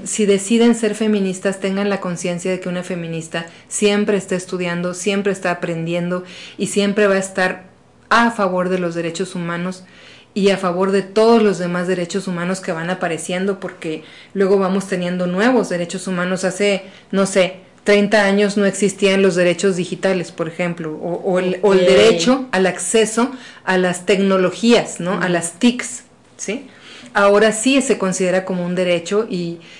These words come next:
Speaker 1: y un derecho que no viven muchas mujeres y muchas niñas, porque incluso viven en lugares donde ni siquiera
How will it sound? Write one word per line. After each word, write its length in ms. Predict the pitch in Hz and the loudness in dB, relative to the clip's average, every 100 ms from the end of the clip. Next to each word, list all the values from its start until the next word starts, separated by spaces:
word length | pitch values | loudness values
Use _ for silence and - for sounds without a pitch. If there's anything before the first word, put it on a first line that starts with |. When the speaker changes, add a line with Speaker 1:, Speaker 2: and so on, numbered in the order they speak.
| - | -6
Speaker 1:
y 180 | 208 190 | 0 2
un 120 | 196 | 4
derecho 380 | 202 196 208 202 | 4 4 2 2
que 100 | 196 | 0
no 140 | 185 | 2
viven 300 | 190 190 190 | 2 2 2
muchas 440 | 185 226 226 196 180 | 4 2 2 0 -2
mujeres 420 | 165 180 180 180 | -4 -4 -4 -4
y 40 | |
muchas 400 | 175 175 180 170 | -6 -4 -6 -4
niñas, 400 | 180 175 175 170 | -4 -2 -4 -6
porque 340 | - 175 - 175 | -8 -8 -4 -2
incluso 640 | 180 190 170 190 180 190 | -2 -4 -2 -2 0 2
viven 260 | 180 190 | 2 0
en 100 | 190 | -2
lugares 360 | 170 160 170 180 | -2 -2 0 0
donde 240 | 175 160 165 | -2 -6 -6
ni 80 | |
siquiera 480 | 160 175 - 170 180 | -8 -10 -4 -2 -2